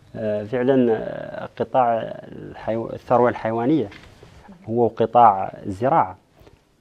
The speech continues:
يمثلوا واحد وعشرين في المية، هم الاثنين مجتمعين يمثلوا واحد وعشرين في المية من الناتج، آه، القومي، الناتج ال-، ال-، الك-، العام اللي هو ال-، ال بي بي. والن-، آه، الحيوان وحده، الثروة الحيوانية وحدها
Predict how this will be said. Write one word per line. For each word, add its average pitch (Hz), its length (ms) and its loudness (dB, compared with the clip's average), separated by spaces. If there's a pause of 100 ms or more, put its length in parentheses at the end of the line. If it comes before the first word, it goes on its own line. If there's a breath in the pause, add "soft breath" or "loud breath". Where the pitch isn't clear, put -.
(120)
يمثلوا 123 460 0 (260)
واحد 110 220 0
وعشرين 120 420 -4
في 117 60 -2
المية، 107 280 0
هم 107 160 -4
الاثنين 104 340 -4
مجتمعين 101 400 -6
يمثلوا 104 300 -6
واحد 98 160 -4
وعشرين 104 340 -4
في 104 60 -6
المية 101 400 -4
من 95 340 -8 (920 soft breath)
الناتج، 104 500 -4
آه، 107 1040 -20 (140)
القومي، 110 400 -2 (220)
الناتج 104 260 -6
ال-، - 60 -12 (200)
ال-، 101 360 -14
الك-، 104 720 -14
العام 101 320 -2 (280)
اللي 98 100 -6
هو 95 160 -6 (220)
ال-، 107 340 -10
ال 92 40 -6 (100)
بي 101 160 0
بي. 92 160 -6 (800 loud breath)
والن-، 107 460 0
آه، 101 800 -8
الحيوان 127 400 6
وحده، 135 320 2
الثروة 123 320 4
الحيوانية 120 340 0
وحدها 127 340 -2